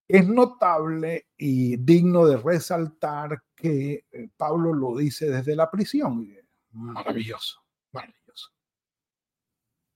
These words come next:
Había dicho, número uno, es el fruto del Espíritu. El Espíritu está en nosotros y nos capacita para eso. Pero número dos,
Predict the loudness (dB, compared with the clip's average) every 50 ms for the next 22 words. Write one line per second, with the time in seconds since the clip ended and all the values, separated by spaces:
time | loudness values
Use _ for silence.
0 | _ _ -2 2 6 10 10 12 12 10 8 6 4 -6 -10 -6 0 2 4 6
1 | 8 8 8 8 6 6 4 2 0 -2 -4 -12 _ _ _ _ _ _ _ _
2 | 0 0 0 2 0 -2 0 0 0 -2 -2 -2 -4 -6 -6 -6 -8 -10 -12 -14
3 | -20 -20 _ -20 _ _ _ _ -14 -12 -12 -10 -8 -6 -4 -4 -4 -4 -4 -6
4 | -6 -6 -6 -6 -4 -4 -6 -6 -6 -6 -8 -8 -8 -10 -12 -12 -10 -8 -8 -10
5 | -10 -10 -12 -14 -14 -12 -14 -14 -12 -12 -14 -14 -14 -18 -18 -20 _ _ _ _
6 | -12 -10 -10 -10 -14 -16 -18 -20 -20 -20 _ _ _ _ _ _ _ _ _ _
7 | _ _ _ _ _ _ -6 -4 -4 -4 -2 0 2 2 4 4 4 2 2 0
8 | 0 -2 -4 -8 -10 -14 -20